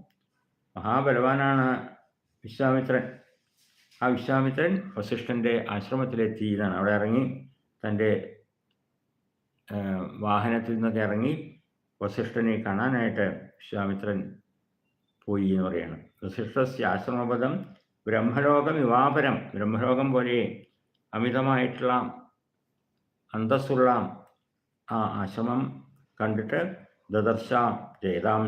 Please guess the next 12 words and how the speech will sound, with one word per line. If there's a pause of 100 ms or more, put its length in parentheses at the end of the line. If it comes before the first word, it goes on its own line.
ശ്രേഷ്ഠോ (640)
വിശ്വാമിത്രോ (200)
മഹാബലാം, (500)
മഹാബലവാനായിട്ടുള്ള
വിശ്വാമിത്രൻ (680)
പരിപാവനമായിട്ടുള്ള
ആ
പർണശാലയിൽ (960)
അങ്ങനെ (1000)
ആ (420)
പർണശാലയെ
നോക്കി